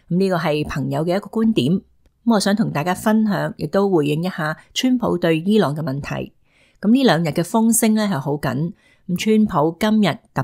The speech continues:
別出嚟闢謠㗎。咁因為之前主流媒體以呢一個《紐約時報》為首，造假話美國參聯會主席海倫將軍呢，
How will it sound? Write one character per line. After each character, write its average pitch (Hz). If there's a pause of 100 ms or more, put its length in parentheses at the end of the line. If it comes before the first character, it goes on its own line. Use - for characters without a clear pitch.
別 147
出 -
嚟 139
闢 -
謠 135
㗎。 160 (360)
咁 170
因 180
為 156
之 185
前 147 (180)
主 180
流 202
媒 139
體 151
以 175
呢 196
一 214
個 180
《紐 160
約 196
時 -
報》 165
為 151
首， 160 (280)
造 160
假 160
話 160
美 165
國 156
參 226
聯 151
會 156
主 156 (100)
席 170
海 135
倫 160
將 214
軍 220
呢， 240